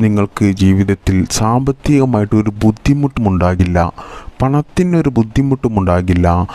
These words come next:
നിങ്ങളുടെ ജീവിതത്തിൽ ദാരിദ്ര്യമുണ്ടാകില്ല. ഈ കാര്യം നിങ്ങൾ എന്നും മറക്കാതെ നിങ്ങൾ ചെയ്യണം.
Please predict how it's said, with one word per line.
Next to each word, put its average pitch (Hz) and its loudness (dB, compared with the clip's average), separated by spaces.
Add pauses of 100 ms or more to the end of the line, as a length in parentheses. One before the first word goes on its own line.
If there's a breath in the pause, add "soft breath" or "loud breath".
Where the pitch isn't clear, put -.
(240 loud breath)
നിങ്ങളുടെ 110 2 (120)
ജീവിതത്തിൽ 120 2 (460 loud breath)
ദാരിദ്ര്യമുണ്ടാകില്ല. 110 0 (560 loud breath)
ഈ - 4 (160)
കാര്യം 131 0
നിങ്ങൾ 123 2 (480 loud breath)
എന്നും 147 2 (200)
മറക്കാതെ 156 -2 (100)
നിങ്ങൾ 107 0 (100)
ചെയ്യണം. 87 2